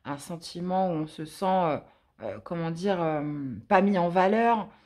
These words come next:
voyez, le, le cinq de denier, c'est, euh, c'est la carte un petit peu de la misère, hein. Euh,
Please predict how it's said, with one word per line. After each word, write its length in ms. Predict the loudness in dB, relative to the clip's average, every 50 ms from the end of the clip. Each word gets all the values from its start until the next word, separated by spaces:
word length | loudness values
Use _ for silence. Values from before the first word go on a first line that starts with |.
| _ _ _ _ -2
voyez, 380 | 0 2 2 2 2 2 2 2
le, 180 | 2 0 0
le 120 | 0 -2 -4
cinq 300 | -2 -2 -2 -2 -2 -2
de 100 | -4 -4
denier, 500 | -2 -2 -2 0 0 2 2 2 2 0
c'est, 340 | -2 -6 -6 -4 -2 0 0
euh, 720 | 0 0 0 -2 -2 -2 -4 -4 -4 -6 -6 -8 -8 -10 -12 -16 -18 -20 -20 -20 -20 _ -20 -20 -20
c'est 220 | -20 -16 -10 -4 0
la 160 | 2 2 2
carte 240 | 0 -2 -4 -4 -6
un 80 | -8
petit 160 | -8 -8 -8 -8
peu 100 | -8 -6
de 80 | -4
la 80 | -4 -2
misère, 420 | -2 -2 0 0 -2 -2 -2 -4 -12 _ -12
hein. 160 | -12 -12 -12 -14 _ _ -20
Euh, 40 | -18